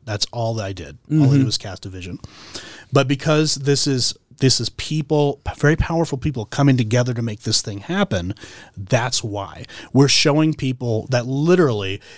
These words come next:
Speaker 1: if people band together with their skills and talents from different, all different backgrounds, and doesn't matter who you are, right? You come together and you're willing to give. These are all givers. That's why I chose these people. They're
Speaker 2: Mm-hmm.
Speaker 1: all givers. They wanna give to the community,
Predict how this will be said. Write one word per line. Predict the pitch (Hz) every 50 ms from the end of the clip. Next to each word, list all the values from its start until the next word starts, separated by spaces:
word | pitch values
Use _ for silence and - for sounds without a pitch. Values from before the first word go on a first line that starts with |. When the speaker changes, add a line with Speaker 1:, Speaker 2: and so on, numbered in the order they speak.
| -
Speaker 1:
if | - 147 147 139 - _
people | - - 190 208 - - 190 180 180 180 - -
band | 143 120 - 139 131 139 160 185 190 180
together | 190 175 151 160 151 147 135 123 117
with | 117 120
their | 117 110
skills | - - - - 143 139 139 143 135 127
and | 120 113 113
talents | - - - 127 123 113 110 101 90 95 - - -
from | - - 127 104 104
different, | 104 123 120 - 135 135
all | 143
different | 147 160 - 151 139 123
backgrounds, | 131 123 123 127 - 135 120 120 123 113 117
and | 104 90 113
doesn't | 113 120 117 117 120 120
matter | 117 110 117 123
who | - - 139
you | 143 139 139 131 117
are, | 104 92 90
right? | 95 107 113 123 - - - - - - -
You | - 110 104
come | - - 165 160 165
together | 160 156 143 147 143 143 131 123
and | 113 113 120
you're | 120 123
willing | 127 131 131 135 135 139 127
to | - - 139 127 120 117 113 - - - - 123 117
give. | 107 127 135 139 -
These | 107 160 185 240
are | 208
all | 180 180 165
givers. | 135 120 - 131 135 117 110 78 - -
That's | 117 - -
why | - - 120
I | 107
chose | - - - 131 127 113 -
these | 113 104 -
people. | - 110 104 101 - 131 135
They're | 131 123 127
Speaker 2:
Mm-hmm. | 135 127 123
Speaker 1:
all | 143 135 135 139 135 135 131 - - - - - 127 127
givers. | 113 123 139 123 - - - - -
They | 123
wanna | 120 120 127 120 117 113
give | 113 110 127 135 135 139 131 -
to | - - 127
the | 120 113
community, | - - 110 107 104 101 98 95 87 80 78 -